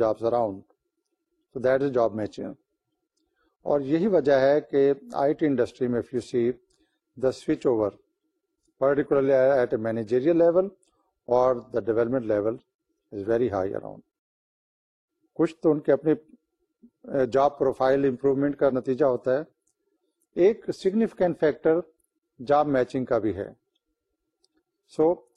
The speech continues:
as a software project manager, make sure the people which are inducted in your team, they got a talent and the job, the right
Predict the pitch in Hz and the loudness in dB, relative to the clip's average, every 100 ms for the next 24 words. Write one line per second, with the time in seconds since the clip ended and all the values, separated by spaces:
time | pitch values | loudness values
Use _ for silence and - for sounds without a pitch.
0 | _ - 135 147 156 147 156 139 151 143 | _ -4 2 2 2 4 2 2 2 2
1 | 143 160 147 139 135 139 135 127 139 127 | 2 0 2 2 0 0 -2 -2 0 2
2 | 147 151 - _ _ _ - 123 127 165 | 2 2 -4 _ _ _ -12 -4 2 2
3 | 185 - 160 147 143 143 123 127 160 170 | 2 -2 0 4 4 2 0 0 2 2
4 | - 185 180 160 147 147 143 131 120 135 | 4 4 4 2 0 2 2 2 2 2
5 | 147 - 170 143 139 135 131 160 151 123 | 0 2 2 2 2 2 2 2 0 0
6 | 104 - _ _ _ _ _ _ _ 117 | -6 -12 _ _ _ _ _ _ _ 0
7 | 120 139 156 185 180 180 196 214 202 160 | 2 2 2 4 4 4 4 2 2 2
8 | 160 139 117 143 160 160 - 135 143 175 | 2 0 2 4 4 2 -2 0 4 2